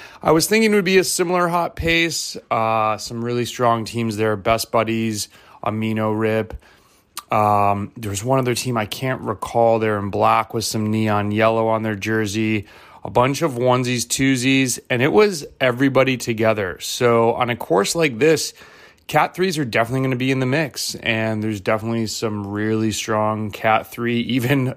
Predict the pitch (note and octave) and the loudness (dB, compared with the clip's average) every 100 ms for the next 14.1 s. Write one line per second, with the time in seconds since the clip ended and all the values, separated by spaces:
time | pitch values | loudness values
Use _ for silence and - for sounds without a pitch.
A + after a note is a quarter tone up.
0 | - B2 B2+ B2 A#2 A#2+ A#2 G#2+ - A#2+ | -2 -2 0 -2 0 2 0 -2 -2 2
1 | B2 A#2 A#2 B2+ A#2+ A2+ G2+ - - - | 4 4 4 2 -2 -4 -6 -10 -20 -20
2 | - - A2 G#2 A2 A2 A2 - _ - | -20 -18 -6 2 4 4 2 -2 _ 0
3 | A#2 A#2+ A#2 G#2+ A#2 A2+ A2 G#2 - A#2+ | 2 2 -2 0 0 4 2 2 0 2
4 | A2+ A2 A2 A#2 A2+ A2+ A#2 A#2 - C3 | 4 4 0 -4 -2 0 -2 -4 -6 0
5 | D#3+ C3+ - B2 A#2 C#3+ B2+ A2+ G#2+ - | 2 0 -2 2 4 2 0 -2 -4 -6
6 | - - _ - - - - - G2 A2 | -20 -20 _ -16 -16 -16 -18 -10 -6 -4
7 | F#2+ G#2+ F#2 G#2+ G2 A#2+ B2 B2 A2+ A2 | -2 -2 -2 -8 -2 -2 0 0 0 0
8 | - A#2+ A2 A#2+ A#2+ A2 G#2 G#2 G#2+ G#2 | -2 -4 -4 -2 0 0 0 2 2 0
9 | - - - - - - - - _ _ | -2 -14 -20 -20 -20 -20 -20 -20 _ _
10 | _ - C#3+ D3 E3+ E3+ - - C3 C#3 | _ -4 2 2 2 -2 -4 2 2 2
11 | D3+ E3 F3 D#3+ C3+ - E3+ E3+ F3 F3+ | -2 -2 -4 -6 -10 -6 -2 -2 0 -2
12 | F3+ F#3+ F#3+ F3 F3+ F#3+ F#3+ F#3 - - | -4 -4 -4 -2 -2 -2 -2 -2 -6 -4
13 | B2 A2+ - A#2+ A#2+ A#2+ A#2 A#2+ A#2 A2+ | -2 -2 -2 0 0 0 0 2 4 4
14 | A2 | 2